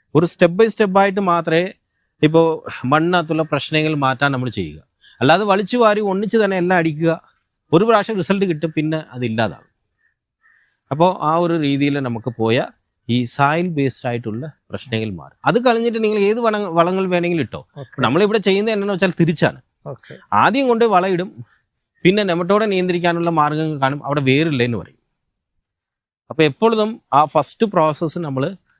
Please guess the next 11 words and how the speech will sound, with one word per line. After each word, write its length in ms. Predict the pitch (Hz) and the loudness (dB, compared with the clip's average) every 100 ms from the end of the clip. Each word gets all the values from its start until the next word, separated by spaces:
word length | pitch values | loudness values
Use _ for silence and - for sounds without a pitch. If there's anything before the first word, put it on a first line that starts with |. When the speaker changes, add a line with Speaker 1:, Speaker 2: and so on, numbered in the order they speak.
| _ | _
Speaker 1:
ചെയ്യുന്നുണ്ടെങ്കിൽ, 640 | - 135 143 127 110 104 117 | 2 2 2 -2 -2 -2 0
അതിപ്പോ 380 | 135 139 170 | 0 2 0
കോമ്പിനേഷൻ 640 | 170 147 147 160 156 - 151 | 2 2 2 0 -2 0 0
ആയിട്ട് 180 | 151 | 0
ചെയ്യാൻ 340 | 151 156 156 160 | 0 0 0 -2
പറ്റുമെങ്കിൽ 300 | 156 160 160 | -2 -2 0
ചെയ്യുക, 340 | 156 156 160 | -2 -2 -6
സെപ്പറേറ്റ് 500 | 143 107 - 143 170 | -10 -8 0 2 2
ചെയ്യാൻ 320 | 175 165 165 | 0 0 -2
പറ്റുമെങ്കിൽ 320 | 160 151 151 160 | -2 -4 -4 -2
ചെയ്യുക. 440 | 151 143 147 | -2 0 -2